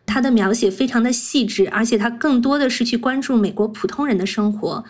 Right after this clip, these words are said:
这一点呢，跟我们当时其实读很多这个社科学者他们的研究，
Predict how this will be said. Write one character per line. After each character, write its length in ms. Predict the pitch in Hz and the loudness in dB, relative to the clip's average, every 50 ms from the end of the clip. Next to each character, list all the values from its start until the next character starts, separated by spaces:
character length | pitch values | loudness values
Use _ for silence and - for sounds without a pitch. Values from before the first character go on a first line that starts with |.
| - - - - - - - | -18 -20 -20 -20 -20 -12 -6
这 100 | - 311 | -2 0
一 80 | 302 254 | 0 2
点 300 | 233 220 185 147 - 196 | 2 0 0 0 0 0
呢， 280 | 196 196 202 202 202 202 - - _ - | 2 2 2 2 0 -2 -6 -16 _ -2
跟 540 | - 254 240 240 240 240 247 240 240 233 - | 0 2 4 4 4 4 4 4 0 0 2
我 80 | 214 | 2
们 100 | 202 208 | 2 4
当 140 | 208 269 285 | 2 2 0
时 140 | 285 - 269 | 0 -2 -2
其 120 | - 262 | 0 0
实 80 | 247 277 | 0 0
读 220 | 247 - 220 233 | 0 0 0 -2
很 340 | 269 - - - 220 180 147 - | -2 -2 -4 -4 -4 -4 -4 -4
多 320 | - 226 220 220 226 220 | 0 0 2 2 2 2
这 160 | 220 220 240 220 | 2 0 0 2
个 100 | 202 202 | 2 2
社 180 | 202 - 262 | 0 0 -2
科 140 | 240 254 269 | -2 0 -2
学 220 | 262 - - 185 | -2 0 -2 -2
者 180 | 190 - 233 196 | 0 0 -2 -2
他 100 | 196 214 | 0 0
们 80 | 214 226 | 0 0
的 120 | 226 202 | 0 0
研 240 | 190 190 160 160 185 | 0 -2 -4 -6 -6
究， 320 | - 240 233 220 220 233 | -2 0 0 0 0 -2